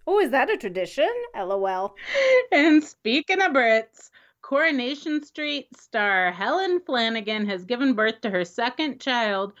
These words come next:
Speaker 2: with Scott Sinclair. The couple named their daughter Delilah Ruby Sinclair. Flanagan, twenty-seven, plays Rosie Webster on the long-running I T V soap.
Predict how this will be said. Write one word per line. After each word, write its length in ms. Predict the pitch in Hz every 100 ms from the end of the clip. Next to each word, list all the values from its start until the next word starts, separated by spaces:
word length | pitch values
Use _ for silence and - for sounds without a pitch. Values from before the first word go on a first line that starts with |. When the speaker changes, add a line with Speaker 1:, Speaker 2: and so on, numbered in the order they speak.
| - -
Speaker 2:
with 160 | 247 -
Scott 360 | - 196 - -
Sinclair. 760 | 220 214 208 208 180 156 151 _ _ _ _
The 140 | 247 208
couple 380 | - 277 359 330
named 380 | 254 233 233
their 160 | 220 196
daughter 400 | 180 190 190 190
Delilah 720 | 180 170 170 196 233 233 214
Ruby 320 | 190 202 214
Sinclair. 840 | 208 214 202 - 175 175 147 135 170 - _ _
Flanagan, 720 | - 226 262 339 208 180 190
twenty-seven, 960 | - 202 202 202 208 285 285 226 196 202
plays 380 | - 185 180
Rosie 540 | 175 185 202 208 240 262
Webster 640 | 285 330 330 - 254 240
on 220 | 202 170 175
the 100 | 156
long-running 960 | 165 170 208 240 247 247 220 208 208
I 220 | 202 175 175
T 240 | - 190
V 220 | 165 160
soap. 480 | 156 - 160 156 160